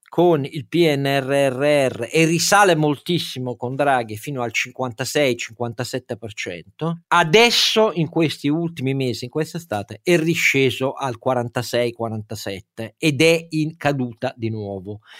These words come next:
E quindi questo testimonia, capisci, che quei voti hanno perso le amministrative nelle grandi città, sì, però alla fine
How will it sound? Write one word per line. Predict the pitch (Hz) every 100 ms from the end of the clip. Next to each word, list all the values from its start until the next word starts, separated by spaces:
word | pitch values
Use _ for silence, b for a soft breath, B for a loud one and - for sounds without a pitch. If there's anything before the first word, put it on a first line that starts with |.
| B B B -
E | 175
quindi | 175 220 214
questo | 175 185 160
testimonia, | 135 143 - 170 123 135 127
capisci, | 123 - 113 - -
che | 113
quei | - 139 139
voti | 135 196 208 208 160 151 - -
hanno | 143 139
perso | 185 190 190
le | 170
amministrative | 160 160 156 151 151 160 160
nelle | 147
grandi | 143 147
città, | - - 131
sì, | - 123
però | 143 147 -
alla | 147
fine | - - 113 117